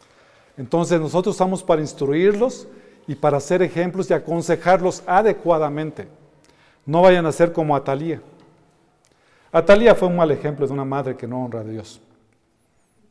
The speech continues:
Y sus malas enseñanzas y sus consejos afectaron a sus hijos.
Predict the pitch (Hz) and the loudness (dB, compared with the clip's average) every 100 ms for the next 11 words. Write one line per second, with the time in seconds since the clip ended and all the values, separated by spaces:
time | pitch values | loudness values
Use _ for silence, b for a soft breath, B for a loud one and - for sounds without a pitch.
0 | _ _ _ _ 151 120 143 151 190 202 | _ _ _ _ -14 -10 -8 2 6 6
1 | 156 151 151 147 170 190 180 143 127 120 | 4 0 -2 -2 -2 -2 -6 -8 -16 -12
2 | 143 127 - 180 175 202 - B B B | -10 -8 -2 -4 -2 -8 -8 B B B
3 | B 147 127 139 - 147 139 131 113 113 | B -14 -8 -8 -4 -4 -4 -8 -14 -18
4 | - 104 - - | -20 -20 -20 -20